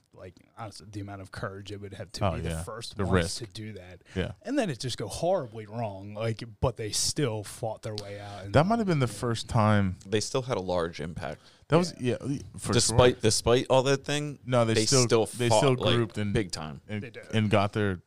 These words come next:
Speaker 2: targets, you know,
Speaker 1: Yeah.
Speaker 2: captured. But
Speaker 1: <laughs>
Speaker 2: imagine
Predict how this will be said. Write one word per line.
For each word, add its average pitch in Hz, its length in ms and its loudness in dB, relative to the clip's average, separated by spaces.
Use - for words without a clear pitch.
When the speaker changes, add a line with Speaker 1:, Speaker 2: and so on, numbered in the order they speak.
Speaker 2:
targets, 98 520 0
you 98 100 -4
know, 87 180 -4
Speaker 1:
Yeah. - 40 -16
Speaker 2:
captured. 95 480 2
But 101 140 0
Speaker 1:
<laughs> - 680 -2
Speaker 2:
imagine 156 680 2